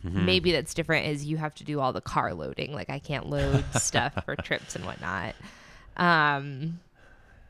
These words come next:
Speaker 2: I don't know.
Speaker 1: Yeah.
Speaker 2: Is anything else? I guess sometimes, like, getting outside is hard,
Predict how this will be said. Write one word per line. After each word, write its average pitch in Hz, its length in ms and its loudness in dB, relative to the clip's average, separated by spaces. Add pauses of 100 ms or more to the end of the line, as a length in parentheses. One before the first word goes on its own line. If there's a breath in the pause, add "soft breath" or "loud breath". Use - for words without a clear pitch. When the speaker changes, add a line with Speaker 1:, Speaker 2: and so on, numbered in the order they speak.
(140)
Speaker 2:
I 156 80 2
don't 147 80 4
know. 101 80 8
Speaker 1:
Yeah. 80 160 6
Speaker 2:
Is 196 60 4
anything 180 300 4
else? 165 720 2
I 214 60 4
guess 254 180 4
sometimes, 185 580 2
like, 147 260 2
getting 165 220 2
outside 135 640 4
is - 140 -6
hard, - 460 -8